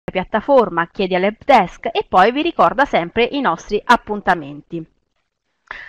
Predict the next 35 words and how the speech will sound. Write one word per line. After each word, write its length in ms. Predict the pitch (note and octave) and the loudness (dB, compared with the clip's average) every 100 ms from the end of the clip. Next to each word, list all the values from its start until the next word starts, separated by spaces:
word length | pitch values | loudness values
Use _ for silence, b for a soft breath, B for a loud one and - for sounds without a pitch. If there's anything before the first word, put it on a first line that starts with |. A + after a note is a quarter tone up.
| B - | B -2
Andiamo 320 | D4 F4+ E4 | 4 6 6
all'incontro 520 | C4+ B3+ C4+ C4 B3 | 2 0 -2 0 -4
di 120 | G#3+ | 0
oggi. 300 | F3 D#3+ G3+ | 0 0 -2
A 60 | C#4+ | 0
chi 260 | G4 F4+ b b b | 0 0 b b b
è, 260 | - B3 - | 4 6 4
<clears throat> 400 | - A#3 G#3+ F3 - _ | 0 0 0 -2 -12 _
per 160 | C4+ C#4+ | 0 2
chi 100 | E4 | 4
è, 80 | D#4 | 4
a 180 | A#3+ | 4
chi 120 | - D4 | 2 2
è 120 | C4+ | 2
indirizzato 680 | A3+ B3 B3 - G3 F3+ F3+ | 0 -6 -2 4 4 4 -4
questo, 400 | G3 - F3+ B B - | -4 -2 -4 B B -4
questo 300 | A3 - G#3 | -2 -2 -4
ciclo? 360 | - E3 F#3+ | -4 -6 -6
A 20 | |
tutto 260 | - E4+ - | -6 -6 -4
il 80 | C#4+ | -2
personale 400 | A#3 - B3+ A#3+ | -2 0 0 2
delle 160 | F#3+ | 0
amministrazioni 680 | F3+ F#3 G3 - G3 A#3 C#4+ | -2 -2 -8 -6 -8 -6 -6
pubbliche, 380 | D#4 G#3+ A#3+ B3+ | -4 -4 -4 -4
a 60 | B3 | -4
tutti 300 | C#4+ - E4 | -6 -8 -4
coloro 320 | D#4 F#3+ G#3+ | -2 -2 -4
che 100 | B3+ | -6
sono 220 | - G3+ | -10 -10
interessati 560 | G#3+ - F#3+ - F#3 F#3+ | -6 -4 -4 -2 -2 -2
a 60 | |
queste 320 | - F3 - F3+ | -6 -10 -8 -8
tema-, 360 | E3+ D#3+ B2+ - | -6 -6 -8 -8
tematiche. 560 | G3+ E3+ C#3 D#3 D#3+ | -8 -6 -8 -10 -12